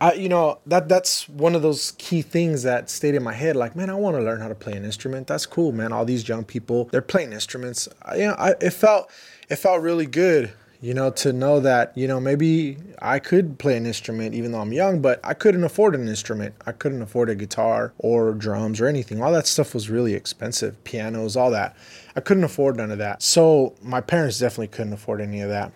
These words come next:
So here comes the end of the service. You know, I heard the, the pastor, and the pastor's yelling, and I'm like, "Why is this guy so mad?"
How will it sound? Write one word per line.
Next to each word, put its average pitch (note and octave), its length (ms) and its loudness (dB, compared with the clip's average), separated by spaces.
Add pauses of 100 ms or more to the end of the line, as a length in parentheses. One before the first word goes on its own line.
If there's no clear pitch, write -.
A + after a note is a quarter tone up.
So D#3 380 6
here D#3+ 220 4
comes F3 300 2
the D#3+ 100 2
end D3+ 120 2
of D3 60 4
the C3+ 60 -2
service. A#2+ 760 -2
You A#2 100 -8
know, A#2 100 -4
I A2+ 60 -2
heard B2+ 340 2
the, B2+ 100 2 (100)
the - 100 -4
pastor, A2+ 640 -4 (360)
and B2 80 -4
the B2 80 -2
pastor's D#3+ 560 0
yelling, A#2+ 420 0
and G2+ 120 -8
I'm C#3 120 -6
like, A2 200 -4
"Why F#3+ 200 -4
is G3 100 -4
this C#3+ 140 -2
guy A#2+ 160 0
so A2+ 280 -2
mad?" G#2+ 500 -4